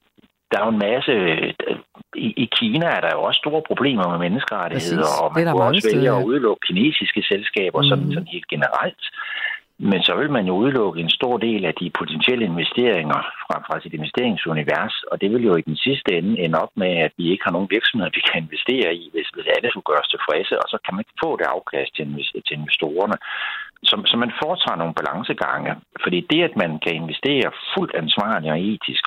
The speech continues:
Speaker 1: og samtidig få et markedskonformt afkast, øh, det kan man kun til en vis grad. Det er en, det er en myte, at man helt generelt kan gøre det. Så derfor er man også inde og lave nogle vurderinger af,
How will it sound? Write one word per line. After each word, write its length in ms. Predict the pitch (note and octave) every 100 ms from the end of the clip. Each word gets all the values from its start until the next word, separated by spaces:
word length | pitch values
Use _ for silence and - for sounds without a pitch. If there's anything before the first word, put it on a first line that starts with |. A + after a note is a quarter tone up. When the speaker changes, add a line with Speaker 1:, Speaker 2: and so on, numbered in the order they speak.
| -
Speaker 1:
og 40 | - -
samtidig 420 | C#3+ - - B2+ -
få 100 | G#2 E2+ D2
et 80 | -
markedskonformt 680 | C#2+ G2+ - C#2+ C#2+ D2 C#2+ B1+
afkast, 380 | - - - - - - - - - _ -
øh, 320 | D#3 D#3 C#3+ D3 -
det 60 | C#3
kan 100 | B2
man 100 | C#3 B2
kun 120 | A#2+
til 100 | A2+
en 80 | G2
vis 160 | C3+ -
grad. 320 | - G#2+ G2 B1 - - -
Det 80 | A#2
er 60 | B2
en, 60 | G2+
det 80 | A#2+
er 80 | A#2
en 100 | G#2+ F#2
myte, 260 | G#2+ C3 E3 C#3+
at 60 |
man 120 | D3+ -
helt 120 | G#2+ -
generelt 360 | D3 C3+ C#3+ -
kan 80 | -
gøre 300 | - C3+ D#3+ -
det. 80 | - _ _ -
Så 80 | - C3
derfor 180 | A#2+ G#2
er 60 |
man 120 | E2+ F2+
også 160 | B2+
inde 140 | C3+ B2
og 40 | G2+
lave 140 | A2+
nogle 160 | A#2+ D#2+
vurderinger 560 | E2 A2 A2+ F2 D2 D2+
af, 60 | G2+